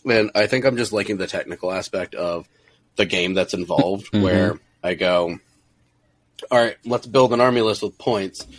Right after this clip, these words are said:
Speaker 1: Let's get the points down to where they need to be and figure out, like, what abilities work with what, what can I, like, maybe not min-maxing, but, like, hey, what would be super fun, what would be broken?"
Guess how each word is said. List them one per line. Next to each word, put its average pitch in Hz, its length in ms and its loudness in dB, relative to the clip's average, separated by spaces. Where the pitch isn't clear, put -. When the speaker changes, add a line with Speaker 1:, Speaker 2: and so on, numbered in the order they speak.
Speaker 1:
Let's 101 180 -6
get - 180 -6
the 98 80 -10
points 120 360 0
down 107 300 2
to 107 100 -4
where 107 100 0
they 101 80 0
need 104 200 0
to 101 60 -6
be 98 340 -2
and 90 100 -10
figure 110 320 0
out, 98 220 4
like, 95 260 0
what 139 180 6
abilities 123 420 4
work 104 180 -4
with 92 140 -12
what, 123 400 6
what 104 280 0
can 107 140 -2
I, 95 260 -6
like, 95 320 -4
maybe 180 180 0
not 135 100 4
min-maxing, 117 440 0
but, 107 100 -2
like, 120 100 -2
hey, 208 120 4
what 139 120 2
would 127 80 -6
be 123 100 -2
super - 240 -10
fun, 123 420 2
what 101 120 -2
would 87 60 -14
be - 120 -20
broken?" 110 560 -2